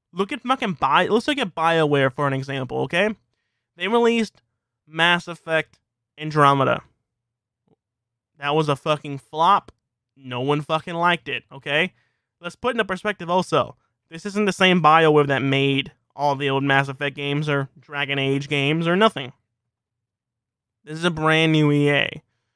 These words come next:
A brand new fucking BioWare. There's not the same people working there. It's basically a different company. It's just there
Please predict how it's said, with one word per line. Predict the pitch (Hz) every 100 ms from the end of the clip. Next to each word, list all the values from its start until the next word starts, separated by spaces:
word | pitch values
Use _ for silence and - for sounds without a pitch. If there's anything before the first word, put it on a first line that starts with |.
| _ _ _ _ _
A | 151 147 143 _
brand | 156 156 160 160 156
new | 156
fucking | 147 - 156 139 143
BioWare. | 143 135 131 139 127 - - _ _ _ _ _ _ _ _ _ 147
There's | 156 151
not | 156
the | -
same | 165 160 151
people | 156 165 151
working | 151 156 170
there. | 139 131 135
It's | 139
basically | - 147 160 160 151
a |
different | 139 - 143
company. | 156 143 143 147 143
It's | -
just | 151 135 151
there | 147 139